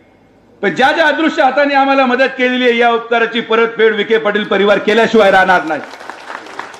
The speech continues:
आम्ही ना कोणाची उसनवारी ठेवतो, ना कोणाची उधारी ठेवतो.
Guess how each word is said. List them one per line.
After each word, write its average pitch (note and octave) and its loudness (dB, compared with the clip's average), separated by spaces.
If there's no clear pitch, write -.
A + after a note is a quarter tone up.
आम्ही G#3+ 0
ना G#3 2
कोणाची G3+ -2
उसनवारी G3 0
ठेवतो, F#3+ -2
ना F#3+ 0
कोणाची F#3 -2
उधारी F3 2
ठेवतो. D3+ -4